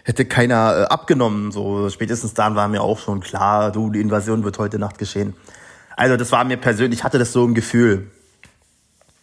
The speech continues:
Und, äh, es ist halt leider traurig, dass es sich bewahrheitet hat.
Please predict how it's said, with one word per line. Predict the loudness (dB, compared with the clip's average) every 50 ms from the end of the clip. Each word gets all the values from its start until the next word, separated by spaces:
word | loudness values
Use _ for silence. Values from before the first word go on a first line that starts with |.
| -20 -12
Und, | -8 -6 -4 -2 -2 -2 -2 -2 -4 -4
äh, | -4 -2 0 0 0 0 0 0 0
es | 0 -2 -2
ist | 0 0
halt | -2 0 2
leider | 2 2 4 4 4 2 2 0 0
traurig, | 0 2 4 4 4 2
dass | 0 -2
es | -4 -6
sich | -8 -6
bewahrheitet | -6 -2 2 2 2 2 2 0 -2 -2 -2 -4 -4 -2 -4
hat. | -4 -4 -4 -8